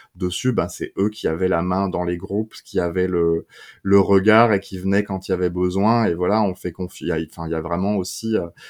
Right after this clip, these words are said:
en fait, il y a un double, euh, il y a un double prototype, je trouve. Pas, enfin, prototype, je sais pas, mais il y a une double démarche, puisqu'il y a ce qui se passe dans les groupes, mais au global,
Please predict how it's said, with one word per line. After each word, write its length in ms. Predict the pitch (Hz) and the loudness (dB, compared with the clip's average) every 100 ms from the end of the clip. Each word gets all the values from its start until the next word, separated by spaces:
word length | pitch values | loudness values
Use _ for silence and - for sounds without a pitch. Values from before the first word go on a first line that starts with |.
| - | -16
en 120 | - 92 | -10 2
fait, 240 | 123 123 | 2 4
il 20 | |
y 40 | 92 | 0
a 60 | |
un 40 | 87 | 0
double, 360 | 101 113 107 | 2 2 4
euh, 260 | 98 87 85 - _ _ _ _ - | 4 4 0 -8 _ _ _ _ -4
il 40 | |
y 40 | 101 | 2
a 80 | 95 | 4
un 120 | 98 | 4
double 420 | 104 127 113 101 | 2 4 4 4
prototype, 600 | - 110 104 104 104 117 | 4 0 4 2 2 -2
je 100 | 101 | 0
trouve. 460 | 101 - 147 139 135 | -2 4 4 4 2
Pas, 140 | 95 | -2
enfin, 260 | 95 95 87 | 0 -2 -4
prototype, 600 | - 101 98 98 - 104 | -2 -4 0 -2 -2 -6
je 140 | 92 | -4
sais 220 | 92 - | -2 0
pas, 240 | 107 123 123 | 2 4 6
mais 100 | 104 | 4
il 60 | |
y 40 | 92 | 2
a 40 | |
une 100 | 92 | 0
double 320 | 95 107 98 | 0 0 0
démarche, 400 | 92 104 123 131 | 2 2 2 -2
puisqu'il 240 | - - - | -8 -8 -4
y 40 | |
a 20 | |
ce 100 | 90 | -4
qui 80 | - | -8
se 80 | - | -4
passe 220 | 98 98 | 0 0
dans 100 | 95 | 0
les 140 | 87 90 | -4 -4
groupes, 260 | - - | -4 -4
mais 140 | 101 87 | -2 0
au 100 | 82 | 0
global, 540 | 92 95 101 120 117 | 2 2 4 2 0